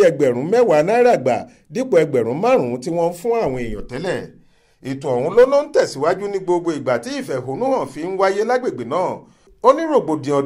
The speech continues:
díẹ̀ fẹ́ ṣẹlẹ̀ níbẹ̀ níbi táwọn jàǹdùkú tí wọ́n bá wọn dá sí ti ń sun táyà láàrin títì. Èyí ló ṣokùnfà bí wọ́n ṣe dá owó tí wọ́n ń san fáwọn dúró. Ọ̀gọ̀rọ̀ àwọn oníbàárà la rí tí wọ́n sì tò sínú oòrùn níwájú àwọn báǹkì bíi Ecobank,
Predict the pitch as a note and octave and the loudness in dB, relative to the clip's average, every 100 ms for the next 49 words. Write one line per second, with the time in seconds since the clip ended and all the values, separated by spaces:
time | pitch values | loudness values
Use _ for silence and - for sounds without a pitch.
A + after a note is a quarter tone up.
0 | C3+ B3 C4 - G#3+ G#3 G#3 F3 C#3+ A2 | 0 6 6 6 2 2 0 -2 -2 -2
1 | C#3 B3 D#3 G2+ - - - A#3 G#3+ G3 | 4 6 6 2 -8 -20 -8 -4 0 4
2 | C4+ G#3 D#3+ C#3+ B2+ B2+ D3 D#3 A3 A3 | 6 6 4 2 0 -6 -6 -2 0 6
3 | G#3 F#3 F#3 G#3 G3+ F#3 F3+ F3 F#3+ E3+ | 6 6 6 4 4 -6 -6 -8 -8 -4
4 | - B3 B3 B2+ - - - C4 G3+ D#3 | 2 6 6 6 0 -10 4 6 6 4
5 | D#3+ F3+ A3 A#3+ C3 F#2+ - - - C3 | -2 -6 -8 -6 -8 -10 -18 -10 -4 -4
6 | C#3 G#3+ G#3+ F#3+ F#3 E3+ G3+ D#3 F#3 F3+ | 0 2 4 2 -4 2 4 4 2 0
7 | E3 C#3+ E3+ D3 D#3 F3 F3 E3 D#3+ - | -4 0 4 4 2 -2 -2 -4 -4 -4
8 | C#3+ C#3 G3+ C#3 A#2+ C3+ D3+ D#3 E3 E3 | -4 0 2 2 -2 -4 -2 -2 -4 -8
9 | _ _ _ _ - C3 C#3+ D3+ D#3+ E3 | _ _ _ _ -2 0 4 6 6 6
10 | G#3+ C#4+ D#3+ E3 A#3+ C#3+ D3 G#3 A#3+ A#3+ | 2 -2 2 4 4 4 4 4 -2 -10
11 | - _ - C#4+ D4+ E4+ C#4 - D#3+ - | -18 _ -6 2 2 0 -8 -4 -4 -4
12 | F#3 C#4+ D4 F#3 B2 A#2 F3+ A3+ A#3+ C#4 | -2 2 2 2 0 -2 2 4 4 4
13 | F#3+ D3+ F#3 A#3+ A#3 C3+ D3+ D#3+ D#3 - | 4 2 2 0 0 -8 -6 -4 -4 -6
14 | - _ - F#3+ G3+ F#3+ D#3 D#3 A2+ | -16 _ 2 2 4 4 6 6 4